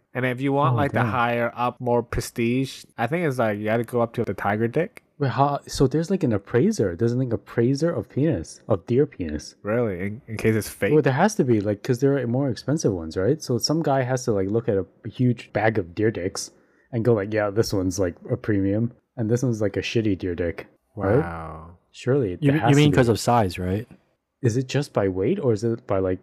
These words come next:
Speaker 2: like, the shape? I don't know.
Speaker 1: Does it matter? I think, like, <laughs>
Speaker 2: Like, I don't know. We have to ask, like, the females.
Speaker 3: Wait, dude, you can buy this in,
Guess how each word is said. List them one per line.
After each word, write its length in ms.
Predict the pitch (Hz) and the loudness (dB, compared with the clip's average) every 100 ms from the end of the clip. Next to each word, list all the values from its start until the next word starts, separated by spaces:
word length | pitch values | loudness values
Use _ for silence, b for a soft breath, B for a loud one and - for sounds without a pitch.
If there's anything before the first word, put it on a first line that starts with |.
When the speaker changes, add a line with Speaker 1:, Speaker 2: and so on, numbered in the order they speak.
| - _ - | -12 _ -8
Speaker 2:
like, 160 | 110 | -4
the 100 | 98 | -2
shape? 400 | 92 - 107 95 | -2 0 0 0
I 80 | 98 | -2
don't 160 | 95 107 | 0 0
know. 320 | 104 107 76 - _ _ _ | 0 -2 -6 -12 _ _ _
Speaker 1:
Does 120 | - | -4
it 60 | 120 | -2
matter? 420 | 110 95 107 165 | -2 -2 -2 -2
I 120 | 151 | 0
think, 180 | 147 156 | -2 -2
like, 180 | 135 - | -4 -8
<laughs> 960 | - 90 135 - 165 147 156 147 - - | -14 -10 -4 -2 0 -2 -4 -4 -2 -2
Speaker 2:
Like, 180 | 135 | 0
I 60 | 127 | 0
don't 160 | 143 139 | 0 2
know. 100 | 156 | 2
We 160 | 120 | 4
have 140 | 120 139 | 4 2
to 100 | 127 | 2
ask, 200 | 120 127 | 0 2
like, 180 | 120 - | 0 0
the 80 | 120 | -2
females. 460 | 123 139 127 101 | 0 0 0 2
Speaker 3:
Wait, 160 | 165 - | 2 4
dude, 220 | 160 127 | 2 2
you 80 | 170 | 2
can 120 | 185 | 4
buy 180 | 139 156 | 6 4
this 160 | 156 135 | 4 0
in, 180 | 107 | -2